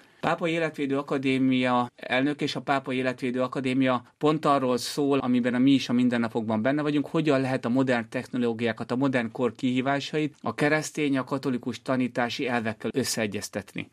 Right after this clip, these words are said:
És itt is egy nagyon jó beszélgetésünk volt, és meg is állapodtunk előrelépésekben. Az egyik kérdés az ugye a mesterséges intelligencia. Mi Magyarországon, ö, éppen ezért a Pázmány Péter Katolikus Egyetemet és, ö, legutóbbi washingtoni látogatásom során az Amerikai Katolikus Egyetemet kapcsoltuk össze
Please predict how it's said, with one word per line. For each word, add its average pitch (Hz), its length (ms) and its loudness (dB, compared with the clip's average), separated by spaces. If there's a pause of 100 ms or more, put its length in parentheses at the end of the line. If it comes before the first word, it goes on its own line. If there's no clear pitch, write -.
És 139 200 0
itt 151 140 2
is 139 220 -2
egy 131 340 -4
nagyon 139 180 4
jó 131 140 6
beszélgetésünk 120 800 -2
volt, 139 240 0
és 127 140 -4
meg 131 140 0
is 120 160 -4
állapodtunk 117 720 -4
előrelépésekben. 113 1040 -2
Az 131 100 -8
egyik 151 260 0
kérdés 139 480 -2
az 123 100 -6
ugye 127 140 -2
a 123 40 2
mesterséges 117 580 -2
intelligencia. 98 680 -6 (100)
Mi 165 200 6
Magyarországon, 139 1040 2
ö, 135 220 4
éppen 139 360 -2
ezért 131 340 0
a 123 60 -2
Pázmány 127 440 -2
Péter 127 320 -4
Katolikus 127 540 -6
Egyetemet 143 480 -4
és, 131 200 -4
ö, 127 160 4
legutóbbi 135 520 0
washingtoni 120 540 -2
látogatásom 120 720 -4
során 143 540 -2
az 117 120 -2
Amerikai 135 480 0
Katolikus 117 520 -4
Egyetemet 123 480 -2
kapcsoltuk 123 560 -2
össze 117 280 -2